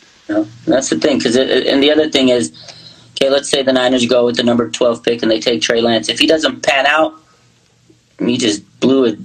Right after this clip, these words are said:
another draft pick, and there could have been so much talent that they could have taken. So it's like,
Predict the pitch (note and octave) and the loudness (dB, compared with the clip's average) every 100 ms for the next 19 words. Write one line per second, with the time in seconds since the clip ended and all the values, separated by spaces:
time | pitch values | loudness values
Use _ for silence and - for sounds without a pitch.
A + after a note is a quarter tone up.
0 | - - C3 D#3 D3 C#3 C3+ - A2 G#2 | -6 0 2 2 0 0 -2 -2 -2 -2
1 | - A2 A#2 A#2+ C3+ B2 A#2 - C3 B2+ | -2 0 0 0 -2 0 0 0 -2 -2
2 | - B2+ A#2+ - G2+ A2+ G#2+ G#2+ G#2+ A2+ | -2 0 0 -2 -2 -2 -2 -2 0 -2
3 | - - G#2 - A2+ G#2+ | -4 -4 -4 0 0 0